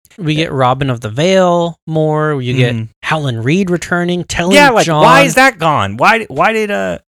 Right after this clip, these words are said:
Speaker 2: uh, what's her name?
Speaker 1: Mira.
Speaker 2: Mira, why is she just gone from the story?
Speaker 1: Yeah.
Speaker 2: It's, it,
Speaker 1: She returns.
Speaker 2: Yeah.
Speaker 1: You get, like, um, Arya killing Cersei.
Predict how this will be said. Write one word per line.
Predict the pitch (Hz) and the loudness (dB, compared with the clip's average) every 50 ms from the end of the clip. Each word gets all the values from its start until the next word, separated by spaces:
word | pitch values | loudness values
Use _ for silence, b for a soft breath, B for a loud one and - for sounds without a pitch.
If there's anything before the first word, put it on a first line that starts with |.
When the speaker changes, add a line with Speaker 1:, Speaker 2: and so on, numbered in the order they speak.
| _ _ _ | _ _ _
Speaker 2:
uh, | - 127 123 117 110 - - _ _ _ _ _ _ _ _ _ _ | -10 -8 -8 -8 -8 -10 -14 _ _ _ _ _ _ _ _ _ _
what's | - 156 - - - | -8 -8 -8 -8 -8
her | 104 | -8
name? | 95 92 92 131 | -6 -6 -4 -4
Speaker 1:
Mira. | 127 120 120 127 135 - _ _ _ _ _ - | -2 -2 -2 -4 -6 -8 _ _ _ _ _ -4
Speaker 2:
Mira, | 185 247 269 240 165 113 | -2 0 2 2 2 2
why | 107 156 202 220 | 2 2 2 2
is | 214 | 0
she | - 254 | -4 -6
just | - 254 196 147 _ | -8 -8 -10 -8 _
gone | - 131 165 190 190 185 | 0 2 2 2 2 0
from | 190 175 | -2 -2
the | 156 139 | -2 -4
story? | - - - 202 170 104 95 92 95 - | -6 -4 -4 -2 -2 -4 -4 -8 -10 -6
Speaker 1:
Yeah. | 147 143 147 135 120 110 - _ - | -4 -4 -2 -2 -4 -4 -8 _ -14
Speaker 2:
It's, | - - - _ _ _ | -16 -16 -16 _ _ _
it, | - - - - - | -20 -18 -12 -6 -4
Speaker 1:
She | - - 190 190 202 202 | -2 0 0 2 2 2
returns. | 202 190 - - 196 190 185 185 185 180 175 175 180 175 - - - _ | 2 2 0 -2 -4 -2 -2 -2 -2 -4 -4 -6 -6 -8 -10 -12 -14 _
Speaker 2:
Yeah. | - 156 147 120 101 98 95 - - | -10 -6 -6 -4 -6 -6 -8 -10 -8
Speaker 1:
You | - 139 | -8 -8
get, | 139 135 143 143 147 - | -4 -4 -4 -4 -4 -6
like, | 135 127 120 117 110 - - _ _ _ _ _ _ _ _ _ _ _ _ - | -10 -8 -8 -8 -10 -12 -18 _ _ _ _ _ _ _ _ _ _ _ _ -12
um, | 135 123 117 110 110 107 107 107 107 107 110 - _ _ _ _ _ _ _ _ _ - - | -10 -8 -6 -6 -6 -8 -8 -10 -12 -14 -18 -20 _ _ _ _ _ _ _ _ _ -8 -4
Arya | 135 123 127 127 127 123 117 | -2 0 0 0 0 -2 -2
killing | - - - 127 113 110 107 104 | -4 -4 -6 -4 -4 -4 -6 -8
Cersei. | - - - - 214 214 214 185 - - 202 190 185 175 175 165 | -8 -8 -6 -4 -2 -2 -2 -2 -4 -6 -6 -4 -4 -4 -6 -8